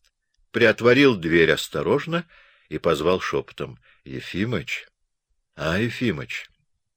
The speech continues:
"Здесь, ваше сиятельство", тем же осторожным шепотом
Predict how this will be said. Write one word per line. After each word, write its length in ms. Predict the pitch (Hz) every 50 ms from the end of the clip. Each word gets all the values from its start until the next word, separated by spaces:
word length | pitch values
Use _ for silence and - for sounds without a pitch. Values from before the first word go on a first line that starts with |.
| _ _ _ _ - - - - _ _ _ _
"Здесь, 680 | - 78 67 65 78 80 80 82 85 90 87 - -
ваше 280 | - 104 104 101 - -
сиятельство", 680 | - - 107 101 104 107 - - - - 113 120 127 123 - _ _ _ _ _ _ _ _ _ _ _ _ _
тем 240 | - 92 87 82 76
же 120 | - 82
осторожным 580 | 80 - - - 87 80 85 78 - 80 76 69
шепотом 540 | - - 92 95 - - - 107 107 107